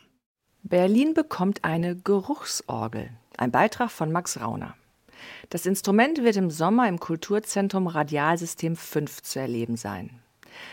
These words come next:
In der aktuellen Zeitwissen-Titelgeschichte schreiben wir über die Klugheit der Sinne. Und da geht es unter anderem um die Frage, welche Geräusche, Gerüche, Parfums und Materialien für welche Jahrzehnte charakteristisch waren.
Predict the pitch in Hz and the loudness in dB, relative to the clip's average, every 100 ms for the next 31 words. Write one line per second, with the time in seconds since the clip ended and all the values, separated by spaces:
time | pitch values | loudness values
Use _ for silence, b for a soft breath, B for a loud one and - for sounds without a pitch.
0 | B 170 175 208 240 233 262 - 220 214 | B 2 4 4 2 2 2 2 0 2
1 | 254 - 208 - 277 208 160 135 - 165 | -2 0 -2 0 -4 -2 -2 -4 -6 -6
2 | - 226 - - 165 208 233 220 202 202 | -6 -6 -4 -2 0 4 4 4 2 2
3 | 202 202 - 185 196 196 190 185 175 180 | 0 -2 -4 -4 -2 -2 0 -2 0 2
4 | 196 151 143 B B B - 180 185 220 | 2 2 -2 B B B 0 2 4 4
5 | 220 190 196 190 202 226 240 233 202 196 | 2 0 2 4 6 4 4 2 4 0
6 | 180 - 156 165 202 214 165 151 202 233 | -2 -6 -2 2 4 4 2 0 0 -2
7 | 240 214 180 147 185 233 - 302 285 208 | -2 -2 -2 -2 0 -2 -2 -4 -4 -4
8 | 170 160 233 - 262 254 247 185 175 - | -4 -2 -4 -4 -8 -8 -6 -6 -6 -4
9 | 208 262 - - 196 - 185 - 180 175 | -2 -2 -4 -6 -4 -2 -4 -2 0 2
10 | 185 214 214 208 - 170 165 180 214 220 | 2 2 2 0 0 -2 2 0 2 -2
11 | 180 165 - 170 175 190 180 170 151 - | -2 -4 -2 -2 -2 -4 -6 -6 -6 -6
12 | 185 151 - 110 - 87 90 107 | -6 -6 -8 -8 -8 -8 -10 -12